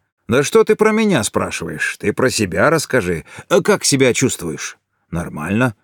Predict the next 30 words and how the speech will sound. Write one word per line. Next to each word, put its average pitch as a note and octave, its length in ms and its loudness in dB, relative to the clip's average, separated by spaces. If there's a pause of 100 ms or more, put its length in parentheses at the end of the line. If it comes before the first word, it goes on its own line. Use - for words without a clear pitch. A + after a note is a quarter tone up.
(160)
сказал G#2+ 400 0
я. G2+ 220 -2 (480)
«А C3+ 160 2
то D3 180 2
встал, D#3+ 640 0
надел B2+ 420 4
папаху A#2+ 760 2
и A#2 100 6
в F#2 100 -2
город. B2 560 0 (300)
Ты F3+ 160 6
героя F#3+ 540 4
брось F#3+ 400 4
ломать. B2+ 500 -2 (320)
Что F#3 180 2
за E3+ 140 4
слух D3+ 320 2
тут A2+ 220 -2
такой G#2 360 2
идет, C3+ 240 2 (220)
что C3+ 220 2
у A2+ 40 2
тебя A#2+ 300 2
память G#2+ 480 -2
отшибла?» D2 560 -4 (640)
«Так A2+ 260 0
и C#3 100 4
есть», — D#3+ 540 2
сказал D#2+ 380 -4
я, A2+ 240 0